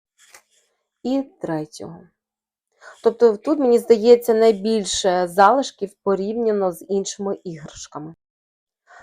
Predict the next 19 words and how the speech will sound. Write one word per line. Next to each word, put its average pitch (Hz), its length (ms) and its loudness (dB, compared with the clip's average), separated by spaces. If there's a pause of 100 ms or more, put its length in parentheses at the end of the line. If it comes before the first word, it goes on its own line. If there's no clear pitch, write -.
(140)
Ось 262 280 4
така 220 580 2
чудова 202 640 2
колекція 233 1080 2 (260)
іграшок 226 680 -2
тепер 233 360 4
в 226 40 -10
мене 233 240 0
є. 233 380 -2 (840)
Е, 190 200 -6
я 208 340 2
дуже 202 360 -6
задоволена 180 880 -2
результатом. 202 920 -2
Нагадаю, 214 580 2
що - 200 -10
я 202 180 4
спочатку - 580 -8
вишивала 170 640 0